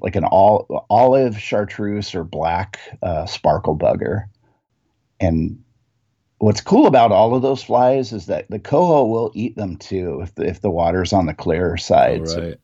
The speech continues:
Speaker 1: we fish a lot of, a lot of people look in my, my clear water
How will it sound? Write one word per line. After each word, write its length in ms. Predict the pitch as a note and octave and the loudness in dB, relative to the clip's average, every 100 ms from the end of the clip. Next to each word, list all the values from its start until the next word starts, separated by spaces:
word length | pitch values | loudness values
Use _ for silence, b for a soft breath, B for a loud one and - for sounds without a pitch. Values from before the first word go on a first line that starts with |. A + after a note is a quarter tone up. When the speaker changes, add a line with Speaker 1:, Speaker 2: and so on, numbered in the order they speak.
| A#2+ | -2
Speaker 1:
we 100 | B2 | 0
fish 280 | A#2 C#3+ | 2 0
a 60 | A2 | 2
lot 240 | F2+ G#2 G#2+ | 4 4 4
of, 160 | F2 - B B B B B B _ _ | 0 -6 B B B B B B _ _
a 80 | - - | -14 -2
lot 180 | A#2+ A2+ | 0 2
of 40 | |
people 280 | C3 G#2 F#2+ | -2 -2 -2
look 200 | F#2+ G#2+ | -2 0
in 120 | G#2 | 0
my, 360 | F#2 F2 E2+ G#2+ | 0 -2 -6 -10
my 200 | - E2+ | -8 -8
clear 440 | D#2 - G#2+ G#2+ G2 | -8 -4 0 2 2
water 600 | F#2+ F#2 F2+ F2 E2+ | 2 2 0 -4 -6